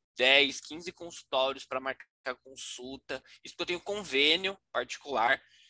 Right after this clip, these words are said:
então já é uma situação, né, de privilégio, que eu sei que não é a situação de grande parte da população brasileira hoje, que depende do ci-,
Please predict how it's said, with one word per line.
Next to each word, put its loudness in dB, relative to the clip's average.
então -2
já -4
é 2
uma -6
situação, -4
né, -2
de -8
privilégio, -2
que -12
eu -10
sei -6
que -14
não -4
é -2
a -2
situação -12
de -16
grande -2
parte -2
da -12
população -10
brasileira -4
hoje, -8
que -18
depende -12
do -20
ci-, -14